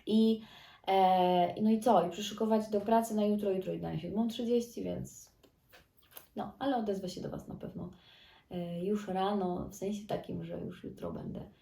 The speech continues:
od rana nagrywać. Także, e, no na razie werwę mam, energię mam, mimo tego, że <laughs> jestem zmęczona, ale, e, jakby to, jak przychodzę do Was, jest dla mnie takim, kurczę,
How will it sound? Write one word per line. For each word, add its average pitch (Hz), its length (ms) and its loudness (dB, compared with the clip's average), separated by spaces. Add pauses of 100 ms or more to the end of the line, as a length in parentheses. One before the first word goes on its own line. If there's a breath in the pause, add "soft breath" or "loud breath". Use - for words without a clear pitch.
(220 soft breath)
od 214 140 0
rana 165 260 -2
nagrywać. 185 500 -2 (420 soft breath)
Także, 180 680 4
e, 175 220 0
no 208 180 4
na 285 120 12
razie 226 300 8
werwę 180 320 2
mam, 294 400 8 (240)
energię 208 500 4
mam, 285 400 10
mimo 226 260 4
tego, 208 200 6
że 214 120 6
<laughs> - 40 -4
jestem 226 300 2
zmęczona, 214 720 0 (600 loud breath)
ale, 254 560 10
e, 233 80 4 (640)
jakby 233 300 6
to, 302 160 12
jak 285 180 10
przychodzę 247 420 4
do 254 220 10
Was, 214 480 6 (100)
jest 208 180 -2
dla 214 160 4
mnie 208 160 2
takim, 190 460 -4 (920)
kurczę, 214 500 -2